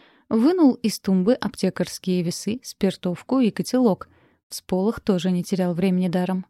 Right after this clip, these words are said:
Он обходил помещение по периметру и принюхивался. «Давай рецепт», — скомандовал Ди, когда с приготовлениями было покончено.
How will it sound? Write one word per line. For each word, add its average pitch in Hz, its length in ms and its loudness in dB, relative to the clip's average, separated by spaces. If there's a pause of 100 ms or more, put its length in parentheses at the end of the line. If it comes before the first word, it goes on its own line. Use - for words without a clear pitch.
Он 349 160 2
обходил 196 420 0
помещение 233 580 -2
по 190 120 -4
периметру 240 500 0
и 196 80 2
принюхивался. 180 840 -2 (760)
«Давай 233 300 8
рецепт», — - 480 0 (220)
скомандовал 180 680 -2
Ди, 175 180 -2
когда 175 440 -2
с - 100 -10
приготовлениями 220 840 4
было 175 280 0
покончено. 180 680 -2